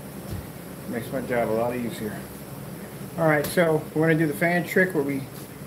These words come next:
tie the fan up on the end of the grommets, let the air flow underneath the top of the screen, the bottom and the top at the same time. If you lay the fan down,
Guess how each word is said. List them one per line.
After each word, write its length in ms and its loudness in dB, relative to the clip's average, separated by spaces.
tie 220 8
the 80 2
fan 260 2
up 120 -2
on 80 2
the 60 4
end 180 4
of 60 -2
the 60 4
grommets, 360 4
let 140 2
the 80 2
air 180 6
flow 240 2
underneath 280 4
the 80 -2
top 300 2
of 60 -2
the 60 0
screen, 460 2
the 80 -4
bottom 340 8
and 100 2
the 60 -10
top 300 4
at 120 -4
the 60 -10
same 280 2
time. 420 4
If 60 -10
you 80 -2
lay 140 4
the 80 2
fan 300 2
down, 420 4